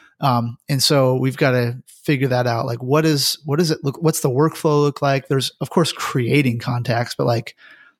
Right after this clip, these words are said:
there's a million apps where you can create contacts or databases and things like that.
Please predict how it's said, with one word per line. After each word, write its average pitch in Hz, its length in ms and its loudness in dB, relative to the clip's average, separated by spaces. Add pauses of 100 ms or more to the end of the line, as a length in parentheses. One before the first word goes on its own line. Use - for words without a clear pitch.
there's 131 160 0
a 127 40 2
million 127 340 2
apps 123 260 -2
where 131 120 0
you 117 80 -4
can - 120 -8
create 120 540 -2 (420)
contacts 123 680 -2
or - 240 -10 (360)
databases 131 560 0
and 120 80 -6
things 123 180 -4
like 127 160 -10
that. 131 300 -6